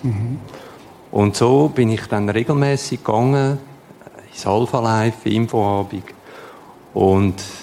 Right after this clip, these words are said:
Speaker 2: der Reto hat damals noch gesagt auf der Bühne, und das ist der Ausschlag ge-,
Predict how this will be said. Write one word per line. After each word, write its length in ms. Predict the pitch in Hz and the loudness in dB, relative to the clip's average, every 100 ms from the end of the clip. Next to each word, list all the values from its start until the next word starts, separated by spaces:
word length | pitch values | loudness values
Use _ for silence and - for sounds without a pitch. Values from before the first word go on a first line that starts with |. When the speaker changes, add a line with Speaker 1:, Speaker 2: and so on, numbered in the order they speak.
| - | -8
Speaker 2:
der 80 | 98 | 0
Reto 320 | 95 104 104 | 2 2 2
hat 260 | 107 101 - | 0 -2 -4
damals 460 | 101 101 98 95 107 | -2 0 -2 -2 -2
noch 140 | 95 | -2
gesagt 500 | - 90 95 107 - | -2 0 0 -2 -2
auf 300 | 110 101 - | 0 0 -2
der 100 | 101 | -6
Bühne, 380 | 95 92 107 107 | -4 -2 0 0
und 180 | 101 90 | 0 -4
das 140 | 87 | -8
ist 220 | 95 - | -8 -8
der 80 | 95 | -6
Ausschlag 480 | 87 101 - 98 95 | -6 -4 0 0 0
ge-, 220 | 95 92 | 0 0